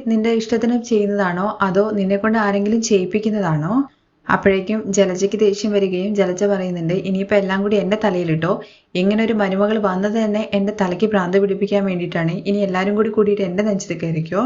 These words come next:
"മതി, എല്ലാവരോടും കൂടിയായിട്ട് ഞാനൊരു കാര്യം പറഞ്ഞേക്കാം, നവ്യയുടെ വയറ്റിൽ ഒരു കുഞ്ഞ് വെച്ചിട്ട്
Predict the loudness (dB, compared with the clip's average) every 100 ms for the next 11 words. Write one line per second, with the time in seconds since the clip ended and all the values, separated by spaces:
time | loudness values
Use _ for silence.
0 | -4 -10 _ _ _ 2 4 4 0 -2
1 | 0 0 2 0 0 0 0 0 0 0
2 | 0 0 0 0 0 0 0 0 0 -2
3 | -4 -4 -2 -2 -4 -10 _ _ _ _
4 | 0 2 2 0 -2 0 0 0 2 0
5 | 0 0 0 0 0 -2 -2